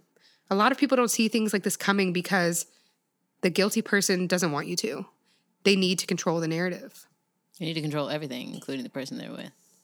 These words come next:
Speaker 1: Within days, police filed homicide charges against John Malarkey while he was still recovering from his neck wound. Police were at Allegheny General Hospital ready to take him into custody as soon as he was released. It's worth mentioning that under Pennsylvania law where this occurred,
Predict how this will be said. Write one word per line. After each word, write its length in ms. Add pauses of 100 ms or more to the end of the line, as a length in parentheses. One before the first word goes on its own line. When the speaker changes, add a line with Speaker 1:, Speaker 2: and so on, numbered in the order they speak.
(640)
Speaker 1:
Within 280
days, 380
police 280
filed 260
homicide 440
charges 320
against 300
John 180
Malarkey 580
while 140
he 100
was 120
still 200
recovering 400
from 120
his 160
neck 200
wound. 340 (680)
Police 280
were 180
at 260
Allegheny 400
General 260
Hospital 520
ready 220
to 100
take 220
him 60
into 140
custody 480
as 180
soon 180
as 100
he 80
was 140
released. 520 (1200)
It's 200
worth 220
mentioning 480
that 180
under 280
Pennsylvania 520
law 380
where 180
this 180
occurred, 440